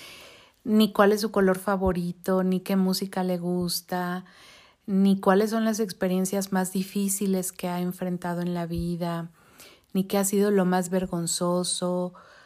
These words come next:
ni cuál ha sido la pena más grande que ha tenido que, que sobrellevar. No exploramos íntimamente a la persona, ¿no?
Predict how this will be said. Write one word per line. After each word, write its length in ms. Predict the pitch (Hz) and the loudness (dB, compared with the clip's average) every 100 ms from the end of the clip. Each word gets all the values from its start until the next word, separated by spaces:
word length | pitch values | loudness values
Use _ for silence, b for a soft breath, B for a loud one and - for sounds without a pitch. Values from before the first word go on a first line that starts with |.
| B _ | B _
ni 100 | 180 | -10
cuál 220 | 175 185 196 | -4 0 0
ha 80 | |
sido 300 | 196 196 196 | 0 0 0
la 220 | 202 185 - | 2 -2 -2
pena 320 | 190 190 190 | 0 2 2
más 220 | 180 185 | 0 -4
grande 340 | 180 180 180 | -4 -4 -6
que 100 | 185 | -8
ha 80 | 175 | -10
tenido 460 | 180 175 175 180 175 | -6 -6 -4 -4 -6
que, 380 | 180 165 165 - _ | -10 -12 -14 -18 _
que 140 | - 175 | -12 -8
sobrellevar. 1000 | - 175 175 170 175 175 175 175 180 - b b b b b b b b b b _ _ | -6 -6 -6 -4 -4 -2 -2 -4 -6 -12 b b b b b b b b b b _ _
No 160 | 202 269 | -2 0
exploramos 1040 | 320 - 240 185 180 185 185 170 160 180 | -2 -4 -2 0 0 0 -2 -2 -6 -4
íntimamente 840 | 175 196 185 165 165 170 170 170 | -4 -2 -2 -2 -4 -2 -4 -6
a 40 | 165 | -8
la 180 | 160 - | -8 -10
persona, 540 | 156 - 175 170 156 | -4 -4 -4 -6 -10
¿no? 280 | 156 208 | -8 -8